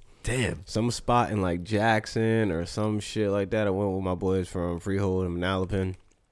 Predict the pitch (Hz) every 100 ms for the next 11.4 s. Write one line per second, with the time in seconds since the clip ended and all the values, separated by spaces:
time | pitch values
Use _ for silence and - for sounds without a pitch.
0 | _ _ _ _ _ _ 92 85 87 -
1 | 90 82 71 - 95 - 71 62 71 92
2 | 98 104 80 120 110 87 82 92 87 73
3 | 71 73 - - - - - - - 127
4 | 123 139 117 98 90 92 113 104 107 104
5 | 98 113 101 92 110 104 98 98 98 95
6 | 95 104 92 92 98 107 - - _ _
7 | _ - _ 113 110 127 92 - - -
8 | 107 - 113 123 131 170 165 170 175 113
9 | 117 117 104 95 98 - - 113 117 98
10 | 104 110 107 92 98 95 90 92 101 98
11 | 95 92 92